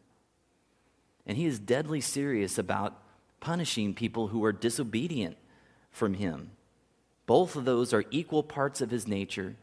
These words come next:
and he wouldn't be God if he didn't do both. That's what it means to be just.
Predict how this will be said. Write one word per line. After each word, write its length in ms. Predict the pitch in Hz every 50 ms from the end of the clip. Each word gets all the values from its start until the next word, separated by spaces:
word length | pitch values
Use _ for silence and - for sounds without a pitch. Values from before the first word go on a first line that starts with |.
| - _ _ _ _ _ _ _ _ _ _ _ - -
and 100 | 101 107
he 100 | 127 120
wouldn't 360 | 110 120 143 156 170 151 131
be 120 | 143 135
God 440 | 123 113 113 117 110 85 - - - - 110 104 - - _ _ _ _ _ _ _ _ _
if 120 | - 107 -
he 120 | 120 113
didn't 300 | 101 110 107 107 110 104
do 120 | 98 117 104
both. 480 | 110 123 139 - - - - - - - _ _ _ _ _ _ _ _ _ _ _ _ _
That's 180 | 104 110 - -
what 80 | 143
it 80 | 135 120
means 380 | 113 113 123 147 156 139 117 -
to 100 | - 117
be 140 | 107 104
just. 580 | 95 98 110 113 120 - - - - - -